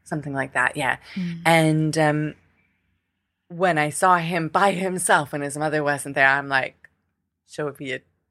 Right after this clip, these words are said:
Speaker 1: said anything to your mom?" <laughs>
Speaker 2: Okay.
Speaker 1: You know, and he's like,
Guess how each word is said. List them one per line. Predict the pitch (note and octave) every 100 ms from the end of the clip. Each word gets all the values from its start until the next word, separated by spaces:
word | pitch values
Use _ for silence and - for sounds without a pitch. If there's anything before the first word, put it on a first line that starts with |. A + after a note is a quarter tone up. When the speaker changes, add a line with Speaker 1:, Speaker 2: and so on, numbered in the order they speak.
| _ _ _ _
Speaker 1:
said | F#3+ G3+
anything | G#3+ A#3 A#3+
to | D4
your | G#3+
mom?" | F#3+ G4+ G#4 - - - - - A#3 - -
<laughs> | - - - - - - - - - F5 - - - - - _ - - _ _ _ _ - - - - - - - -
Speaker 2:
Okay. | G#3 G#4+
Speaker 1:
You | G4
know, | E4+ D#4+ E4+
and | C#4
he's | A#3
like, | G#3+ F#3+ F3